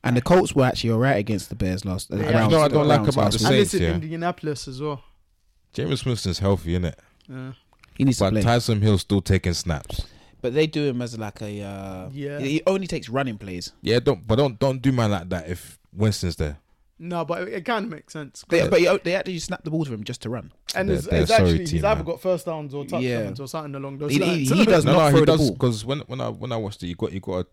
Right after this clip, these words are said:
Speaker 3: he got a touchdown the other day. But nah,
Speaker 1: I think,
Speaker 3: man.
Speaker 1: I think they need to reconsider
Speaker 3: I, I ain't
Speaker 1: this
Speaker 3: feeling it,
Speaker 1: Derek
Speaker 3: man.
Speaker 1: Carr, um, as a starter. I think they might need to put Jameis in.
Speaker 3: Yeah, just slap him in there, man, 'cause Derek Carr's been moving dead, man.
Speaker 1: Um,
Speaker 2: It's nuts. Colts. Did you got Colts?
Speaker 1: Colts, Colts, Colts.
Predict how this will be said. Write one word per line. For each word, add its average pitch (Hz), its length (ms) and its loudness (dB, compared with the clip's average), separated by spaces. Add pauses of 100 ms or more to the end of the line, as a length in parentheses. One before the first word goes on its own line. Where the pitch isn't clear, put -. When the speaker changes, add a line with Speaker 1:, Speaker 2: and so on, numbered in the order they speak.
Speaker 3:
he 78 100 -14
got 92 200 -6
a 85 40 -6
touchdown 82 480 -8
the 85 100 -6
other 80 140 -8
day. 80 320 -6
But - 220 -10 (1400)
nah, 170 140 -8
Speaker 1:
I 202 80 6
think, 185 220 4
Speaker 3:
man. 156 80 4
Speaker 1:
I 165 40 0
think 160 200 -2
they 147 120 4
need 143 140 2
to 127 140 -2
reconsider 117 480 0
Speaker 3:
I, 95 40 2
I 98 40 4
ain't 92 80 4
Speaker 1:
this - 80 -6
Speaker 3:
feeling 87 180 2
it, 80 40 0
Speaker 1:
Derek - 240 -2
Speaker 3:
man. 78 80 -6
Speaker 1:
Carr, 117 460 -4
um, 98 440 -10 (600)
as 113 160 -8
a 95 40 -10
starter. 101 440 -2
I 117 80 -8
think 131 160 -6
they 131 60 -6
might 127 200 -6
need 120 80 -6
to 110 80 -14
put 117 140 -12
Jameis 117 400 -6
in. 110 220 -8 (160)
Speaker 3:
Yeah, - 120 -8
just 123 140 -4
slap 117 220 -2
him 110 140 -2
in 107 120 -2
there, 85 140 -2
man, 82 200 -4
'cause 78 200 -8 (320)
Derek 95 220 -6
Carr's 87 180 -6
been 82 140 -10
moving 76 380 -8
dead, 95 200 -4
man. 73 140 -10
Speaker 1:
Um, 110 440 -10
Speaker 2:
It's 139 140 -14
nuts. 156 360 -8 (380)
Colts. - 360 -6
Did 165 240 -6
you 156 60 -6
got 160 180 -6
Colts? 165 320 -4
Speaker 1:
Colts, - 400 -2
Colts, - 320 -4
Colts. - 360 -4